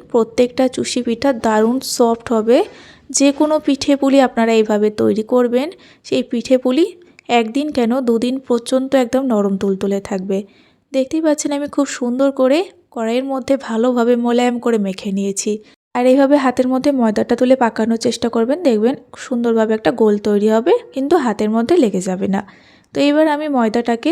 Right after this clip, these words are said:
তুলে নিলাম, হাতের সাহায্যে তুলে নিয়েছি। গরম ভাবটা একটু চলে গিয়েছে, তবে এখনও অনেকটাই গরম আছে। গরম গরম অবস্থাতেই এখন ডোটাকে আবার একটু সফট করে মেখে নেব। যেভাবে আমি মেখে নিচ্ছি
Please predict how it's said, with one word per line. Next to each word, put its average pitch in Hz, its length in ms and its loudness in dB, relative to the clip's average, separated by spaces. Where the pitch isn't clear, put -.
তুলে 220 240 2
নিলাম, 226 280 2
হাতের 294 340 0
সাহায্যে 277 360 2
তুলে 247 260 0
নিয়েছি। 226 400 0
গরম 262 320 2
ভাবটা 285 280 0
একটু 285 200 0
চলে 269 280 4
গিয়েছে, 262 320 2
তবে 262 200 4
এখনও 254 260 -2
অনেকটাই 233 380 2
গরম 208 280 0
আছে। 190 300 -4
গরম 269 260 4
গরম 302 220 6
অবস্থাতেই 285 480 0
এখন 285 260 0
ডোটাকে 240 480 2
আবার 240 280 0
একটু 254 200 2
সফট 233 260 0
করে 226 220 0
মেখে 208 280 0
নেব। 220 220 0
যেভাবে 262 400 6
আমি 262 200 2
মেখে 254 280 -2
নিচ্ছি 247 300 -4